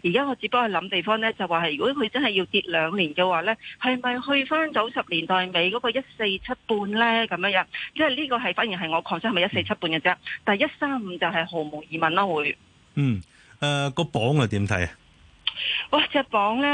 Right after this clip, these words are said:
Speaker 1: 嗱，而家就係，呃，一點二就冇，就一定啊，因為其實一點三樓上實都睇一點二㗎啦，已經係。噉啊，好快就到嚟一點二五啦。嗱，而家其實最關鍵地方就話去到一點二呢個水平係咪會跌穿？因為一跌穿嘅話呢，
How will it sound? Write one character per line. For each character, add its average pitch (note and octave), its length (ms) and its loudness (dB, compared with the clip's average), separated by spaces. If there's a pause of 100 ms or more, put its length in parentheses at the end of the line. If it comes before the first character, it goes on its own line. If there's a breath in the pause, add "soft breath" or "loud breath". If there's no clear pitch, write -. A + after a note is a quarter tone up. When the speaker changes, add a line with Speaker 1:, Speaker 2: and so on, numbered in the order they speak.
(100)
Speaker 1:
嗱， F3+ 220 2
而 D#3 40 -6
家 A#3 120 2
就 F#3 400 0
係， F3 440 2
呃， F3 240 2
一 F3 40 -6
點 A#3 360 -2
二 G3+ 60 -8
就 F#3 100 0
冇， F3 160 -4 (160)
就 F#3 180 2
一 B3 40 -2
定 F#3 180 0
啊， F#3 80 2
因 C4 100 2
為 B3 60 -2
其 B3+ 80 -4
實 F#3 120 0
一 - 40 -2
點 G#3 140 0
三 B3 140 0
樓 F3 120 0
上 - 160 -2
實 E3 140 -4
都 A3 120 -2
睇 F#3 180 0
一 F3+ 180 -2
點 F#3 40 -4
二 G3+ 60 -6
㗎 D#3+ 200 0
啦， D#3+ 80 2
已 D#3+ 140 -6
經 F#3 160 -2
係。 G3+ 200 0 (220 loud breath)
噉 B3 140 0
啊， B3 80 0
好 G#3+ 80 -6
快 A3 240 -2
就 F#3+ 140 -2
到 F#3 100 0
嚟 F3+ 120 -2
一 A#3+ 40 0
點 G3+ 180 -4
二 E3+ 320 -4
五 D#3+ 40 -4
啦。 F#3+ 240 2 (240 loud breath)
嗱， G3+ 80 2
而 F3 140 -2
家 D4+ 120 2
其 D#4+ 120 -4
實 F3+ 40 -8
最 G#3 200 -2
關 B3+ 180 -2
鍵 G#3 120 -10
地 E3+ 120 -2
方 A#3 220 -6
就 G3+ 100 -2
話 F3 180 2
去 A3 100 -4
到 A#3 80 -4
一 A#3 40 -4
點 A#3 340 -4
二 C4 60 -4
呢 G#3+ 260 2
個 C4 180 0
水 F#3+ 120 -2
平 D#3+ 220 -6
係 E3+ 160 0
咪 E3 120 0
會 E3+ 140 -4
跌 F3 180 -2
穿？ G#3+ 180 0 (260 loud breath)
因 F#4+ 100 2
為 D#4 80 0
一 D#4 60 0 (140)
跌 A3+ 200 0
穿 C4+ 220 0
嘅 A#3+ 140 -2
話 F3 120 4
呢， G3+ 180 2